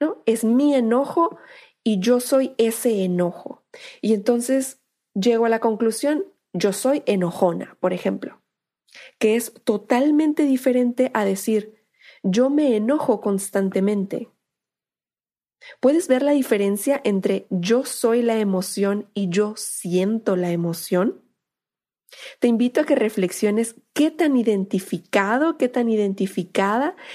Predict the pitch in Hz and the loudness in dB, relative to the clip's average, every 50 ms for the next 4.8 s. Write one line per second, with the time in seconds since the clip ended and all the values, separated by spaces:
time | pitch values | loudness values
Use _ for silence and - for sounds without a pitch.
0 | - - - - 226 226 - - 240 240 - - 277 254 247 233 220 202 202 196 | -18 -8 -4 -4 -2 -2 0 -2 -2 -2 0 0 2 2 2 2 2 0 0 -2
1 | 196 - - 226 233 240 240 - 247 247 - - 247 247 240 220 196 185 180 - | -4 -2 0 0 0 0 0 -2 -2 -2 0 0 0 2 2 0 0 -2 -2 -2
2 | - 196 190 185 - - 190 185 180 175 185 180 180 180 175 170 165 170 - - | -2 -2 -2 -2 -2 -2 -2 -2 0 0 -2 0 0 0 -2 -2 -4 -6 -10 -10
3 | - _ - - - - - - 220 220 - 240 214 - 233 226 240 240 254 285 | -12 _ -20 -20 -20 -20 -4 -2 -2 0 0 -2 0 0 0 2 2 2 0 0
4 | 285 - 262 240 240 - - 226 226 226 233 226 240 247 254 | 0 0 -2 -2 0 0 0 0 2 2 2 2 2 0 -2